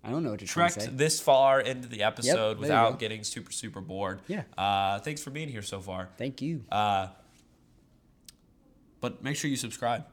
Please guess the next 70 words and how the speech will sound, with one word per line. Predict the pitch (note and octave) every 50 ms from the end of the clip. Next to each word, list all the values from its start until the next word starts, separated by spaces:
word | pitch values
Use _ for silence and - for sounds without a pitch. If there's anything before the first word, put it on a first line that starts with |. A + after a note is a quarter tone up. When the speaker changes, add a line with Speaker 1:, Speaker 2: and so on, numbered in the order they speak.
| - - -
Speaker 2:
This | B2 B2+
Speaker 1:
Yeah. | B2+
Speaker 2:
is | A#2+
the, | A#2 B2 A#2 A2
this | A2+ - C3 C3+
is | B2+
at | B2 G2+ G2
least, | A#2+ C3 C3 - - -
I | - C3
don't | C3+ B2
know | B2+ B2 A#2+
if | A2 -
we're | G#2
wrapping | G2+ G#2+ A2 A#2+ C3 D3+ D3+ C#3
here | C#3+ D3 D3 C#3+ B2
or | G#2+
not, | A2 A#2 B2 A#2 - - -
'cause | A2 G#2+ G#2+
I'll | G#2+ A#2
keep | - A#2+ G#2+
going, | A#2 A2 G#2+ G2+ F2
but | G#2 - -
make | A2 C3 C3
sure | D3 D3
you | C#3 C3+
s-, | C3 B2 - - - - - - -
s-, | A2+
subscribe | - - B2+ A#2+ - - C3+ C3+
to | C3+ B2+
the | C#3 D3
YouTube | D3+ - -
channel. | - B2+ A2+ G#2 - - - -
Speaker 1:
Yeah. | - B2 - - _ _ _ _ -
And | C#3 D3
again, | D3+ C#3+ C#3 E3 E3 D#3 C3+ B2+ A#2 - - - -
if | C#3 C3+ - -
you | C3+ B2+
haven't | A2 A#2 C#3 D3+ D#3+ D#3 B2+ A2 F#2+ F#2 F2+ - - - - _
seen | - - - - B2+ A#2+ A2
any | F#2+ A2 A2 A2 G#2
of | G2+ G2 F#2+ - -
Reality | A2 A2 G#2 G2+ F#2+ G2 F#2+
Production | - G2 G2+ F#2+ F2+ - - F2+
stuff, | F2 - - E2+ E2+ E2+ - - - -
Speaker 2:
Go | - E3 F3+ G3 G3
ahead | F#3+ E3+ D#3+
and | E3+ E3 C#3
go | C3 C3+
Speaker 1:
go | B2+
Speaker 2:
over | B2+
Speaker 1:
look. | B2 A2+
Speaker 2:
there | G#2+ G#2+
too. | G#2 - C3 D3+ E3+ -
Speaker 1:
I | D#3 D#3+
don't | F3+ G3+ G3+
know. | F#3 D#3+ D3 C#3 B2 B2 B2 -
Speaker 2:
Yeah. | - D#3
Speaker 1:
I | F3+
don't | G3+ G3
know. | F3+ E3 D3 C3 B2 A#2
I | - C#3
don't | D#3 D#3+ D3+ -
think | E3 D3+ C3+ -
the | C#3+ C3 B2+ A2+
new | B2+ C3+ C#3+ D#3 E3 D#3+
podcasts | - E3 C3+ B2 A#2 - - A#2+ A2 - -
are | B2
gonna | A2+ A2+
be | A2 A2+ -
up | C3 D3 C3 - - -